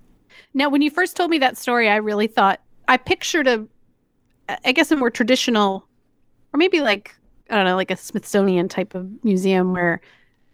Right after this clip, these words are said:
they, there's someone there and they give you a number and there's a whole system and people that are running back and forth getting, you know, people's bags and coats and things. But this was just a, a closet to put things.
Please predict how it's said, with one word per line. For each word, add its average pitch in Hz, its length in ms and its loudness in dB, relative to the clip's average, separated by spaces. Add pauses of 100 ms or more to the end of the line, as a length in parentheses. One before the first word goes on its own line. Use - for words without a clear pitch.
(120)
they, 196 360 2
there's 185 220 0
someone 196 360 2
there 185 320 2
and 180 120 0
they 175 60 2
give 175 160 -2
you 170 140 2
a 170 40 0
number 214 560 0
and 180 160 -2
there's 175 180 -4
a 175 40 -4
whole 175 160 0
system 208 720 0
and 170 240 -4
people 226 400 0
that 196 120 2
are 175 100 2
running 208 280 0
back 185 180 2
and 180 100 -4
forth 247 260 0
getting, 196 340 0 (300)
you 320 100 2
know, 196 160 0 (680)
people's 277 300 0
bags 233 460 0
and 214 200 -2
coats - 440 0
and 214 120 -2
things. 208 280 -2
But 208 220 -4
this 240 180 -2
was 214 180 -8
just - 300 -4
a, 180 240 0 (120)
a 190 320 0
closet - 500 0
to - 80 -2
put - 220 -6 (180)
things. - 300 -12